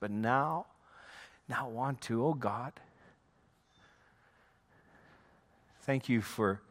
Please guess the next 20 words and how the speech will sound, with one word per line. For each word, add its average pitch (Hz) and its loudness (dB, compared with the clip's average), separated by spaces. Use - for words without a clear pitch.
lending 127 4
your 110 2
ear 113 4
to 117 -6
those 101 0
who 107 -6
call 104 2
on 101 0
your 101 -4
name 92 -4
this 95 -12
morning. 95 -12
And 127 4
Lord, 135 8
others 135 10
may 120 2
be 110 -2
walking 113 8
but 101 -8
have 104 -8